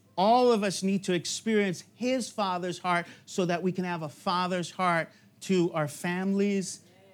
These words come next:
and to, uh, to the church, whoever we're discipling. And it is good to learn from books, but I want to emphasize that more is learned in the Father's presence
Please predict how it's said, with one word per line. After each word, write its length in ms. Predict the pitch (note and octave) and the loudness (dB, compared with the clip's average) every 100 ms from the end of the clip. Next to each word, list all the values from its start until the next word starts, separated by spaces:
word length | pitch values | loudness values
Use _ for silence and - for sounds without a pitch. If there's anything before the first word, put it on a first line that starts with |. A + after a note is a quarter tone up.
| - | -8
and 300 | D#3+ F3 E3 | -4 -2 -2
to, 600 | - G#3+ G#3 G3 F#3+ F3 - - _ - | 2 4 6 6 2 0 -6 -20 _ -6
uh, 300 | D3 C#3 B2+ | -4 -4 -6
to 160 | - D#3 | -8 -6
the 80 | C#3 | -6
church, 520 | - F#3+ F#3 F#3 - | -4 -2 -2 -4 -6
whoever 420 | D#3+ D#3 D3 D3+ | -4 -2 -4 -6
we're 180 | D3+ D3 | -4 -6
discipling. 760 | C#3 C3+ D3 D#3+ F3 D#3 C3+ - - - _ _ | -6 -8 -6 -6 -6 -8 -8 -10 -20 -20 _ _
And 340 | F3 F#3+ F#3+ E3+ - | 0 0 -2 -6 0
it 160 | A3 | 4
is 160 | A#3 F3+ | 6 6
good 320 | C#3 B3+ B3 | 8 6 6
to 100 | A#3+ | 4
learn 640 | A3 G#3 G#3+ A3+ G#3+ F3+ D#3+ | 4 6 8 8 8 6 2
from 300 | - F3 D#3+ | 0 0 2
books, 420 | G3+ F#3 - - | 4 4 2 -6
but 200 | D#3+ D#3 | -4 -2
I 140 | D3+ | -2
want 400 | D#3 F#3 G#3 G#3+ - | 0 0 0 -2 -2
to 200 | G3+ F#3 G3+ | -4 -4 -4
emphasize 960 | A#3+ C4 B3+ G#3+ - D#3 D3 C#3 C#3 - - - | -2 0 0 -2 -2 -4 -4 -6 -10 -16 -10 0
that 220 | F3+ F3+ | 0 4
more 420 | G3 A3+ B3 B3 | 6 10 10 12
is 160 | A#3 F3+ | 10 8
learned 440 | A3+ A#3+ A#3+ A3 | 4 6 4 4
in 100 | A3 | 4
the 80 | G#3 | 2
Father's 580 | - G#3+ A3+ A#3+ A3+ G#3+ | 0 0 2 4 2 2
presence 840 | - A#3 A#3+ G3 D#3 C3 - - | 0 2 2 2 0 -2 -6 -6